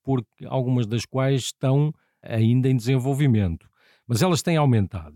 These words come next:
e eu espero que os resultados venham a, a ser concretizados e sejam, eh, resultados realmente que sejam importantes para Portugal.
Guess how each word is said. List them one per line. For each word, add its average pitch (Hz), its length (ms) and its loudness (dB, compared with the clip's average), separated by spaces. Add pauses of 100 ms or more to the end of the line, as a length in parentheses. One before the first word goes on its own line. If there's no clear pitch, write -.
e 104 60 -4
eu 135 300 0
espero 123 360 -4
que - 80 -6
os 123 100 -2
resultados 117 500 -4
venham 127 600 0
a, 110 600 -6
a 104 40 -4
ser 120 400 -4 (360)
concretizados 120 800 -2
e 113 80 -2
sejam, 117 640 0
eh, 107 200 -4
resultados 101 500 -6
realmente 107 500 -4 (120)
que 120 260 -2 (300)
sejam 120 380 0
importantes 113 460 0
para 113 140 -6
Portugal. 82 400 -14